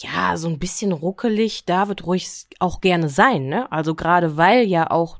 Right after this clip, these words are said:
nur Veränderung stattfinden kann, wenn man auch mal unterschiedlicher Meinung ist oder man, äh, wir uns einfach mal, ne, so, so im kommunikativen Bereich, äh, verhätscheln oder,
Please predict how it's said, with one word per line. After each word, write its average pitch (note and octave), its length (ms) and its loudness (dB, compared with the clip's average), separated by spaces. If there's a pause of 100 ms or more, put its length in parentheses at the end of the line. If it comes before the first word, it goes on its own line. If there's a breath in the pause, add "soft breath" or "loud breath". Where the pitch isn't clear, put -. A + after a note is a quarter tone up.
nur F#3+ 220 0
Veränderung F#3+ 480 -4
stattfinden G#3 480 -6
kann, A3 360 -2
wenn G3 280 0
man F#3 180 -2
auch - 160 -4
mal F3+ 140 -2
unterschiedlicher D#3+ 680 -8
Meinung G#3 400 -2
ist F3+ 240 -6
oder D#3 180 -8
man, D3+ 260 -8 (720 loud breath)
äh, D#3+ 220 -6
wir F3 380 0
uns E3+ 340 -4
einfach E3 360 -4
mal, D#3 380 -2 (100)
ne, G#3+ 200 2 (140)
so, E3+ 160 -6 (100)
so D#3 200 -10 (880)
im E3+ 200 -8
kommunikativen F#3 840 -2
Bereich, F#3 640 0
äh, E3 240 -4
verhätscheln F#3 920 -4
oder, E3+ 280 -2